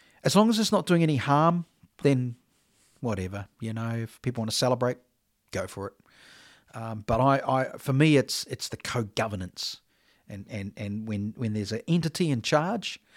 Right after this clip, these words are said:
because technically you could say, imagine if the councillors, the twenty councillors,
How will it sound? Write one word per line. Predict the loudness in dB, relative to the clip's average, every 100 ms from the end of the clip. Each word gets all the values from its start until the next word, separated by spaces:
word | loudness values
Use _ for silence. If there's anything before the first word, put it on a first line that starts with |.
| -20 -8
because | 2 2 2
technically | 2 2 4 0 0 0 2 0 -6 _ -2
you | 2
could | 2
say, | 4 6
imagine | 6 4 2 0 -2
if | -4
the | -10
councillors, | -4 0 0 0 -2 0 0 -4 -4 -6 -10 _ -12
the |
twenty | -10 0 0 0
councillors, | 0 0 0 -2 -2 -2 -4